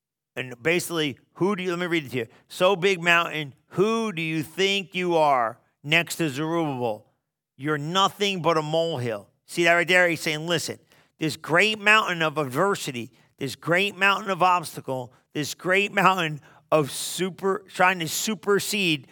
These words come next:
what God can do in your life, next to you, Zerubbabel, it ain't no big deal. It's a molehill. He'll proceed to set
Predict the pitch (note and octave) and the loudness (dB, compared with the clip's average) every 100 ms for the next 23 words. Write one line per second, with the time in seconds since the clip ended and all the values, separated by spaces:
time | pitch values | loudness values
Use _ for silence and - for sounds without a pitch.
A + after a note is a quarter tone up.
0 | _ D#3 D3+ F3+ F3+ D3 E3+ D#3+ F3 E3+ | _ -2 4 6 4 2 -2 0 0 0
1 | D#3 D3 C#3+ C3 - - D3 F3 F#3+ - | 2 4 4 2 -6 -18 0 0 0 -4
2 | F#3+ F#3 G#3+ E3+ G#3+ G#3 G#3 A3 G3+ _ | -4 -2 -4 0 2 2 4 4 2 _
3 | - D#3+ F3+ F3+ F3 D#3 E3 C#3+ D3+ B2+ | 0 2 2 2 0 0 0 2 2 2
4 | A2+ - - D3 D3+ D3 E3 E3 C3 A#2 | -2 -8 -8 -4 -4 0 0 0 -2 -6
5 | G2+ _ _ _ - F3 F3+ D#3+ D#3 - | -8 _ _ _ -4 -2 -2 -4 -4 -4
6 | G3 G#3+ A3 F3+ F3 - G3 F3+ D#3+ | -2 -2 -4 -6 -6 -2 2 2 2